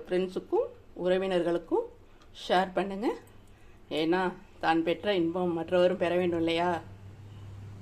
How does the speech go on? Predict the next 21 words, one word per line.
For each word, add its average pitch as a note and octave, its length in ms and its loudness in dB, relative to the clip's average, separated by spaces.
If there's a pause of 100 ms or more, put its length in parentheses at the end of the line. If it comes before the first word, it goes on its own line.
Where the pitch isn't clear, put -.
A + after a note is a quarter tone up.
(720)
தேங்காய் F3 400 2
பால் D3+ 220 0
ஜூஸ் E3 240 -2
வந்து E3+ 180 -2 (560)
வயித்துல B3+ 380 0
உள்ள E3+ 100 -2 (100)
புண்ணெல்லாம் A3 460 0
ஆத்தக்கூடியதுங்க. G3 680 -2 (240)
வயிறு B3 320 2 (840)
புண்ணா B3+ 280 4
இருக்கும்போது A#3 440 2 (200)
இந்த F3+ 120 0 (100)
ஜூஸ் G3+ 180 -6
செஞ்சு E3+ 200 -2
குடிங்க. F3+ 260 -2 (720)
செமையா F#3 400 0
இருக்குங்க. G#3+ 300 -4 (1300)
பார்க்கும்போதே F3 540 0 (120)
சூப்பரா F#3 400 -2
இருக்குல்ல? G#3 260 -2 (420)
சாப்பிடும்போது F#3+ 600 0